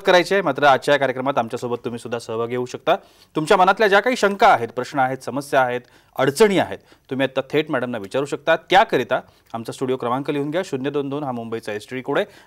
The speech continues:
आणि आमचा स्टुडिओ क्रमांक आहे सहा नऊ तीन शून्य दोन चार चार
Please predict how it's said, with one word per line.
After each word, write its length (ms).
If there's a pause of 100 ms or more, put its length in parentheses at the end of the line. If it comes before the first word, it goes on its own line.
आणि 280
आमचा 240
स्टुडिओ 200
क्रमांक 320
आहे 220
सहा 260
नऊ 160
तीन 200
शून्य 320 (380)
दोन 400 (200)
चार 220
चार 240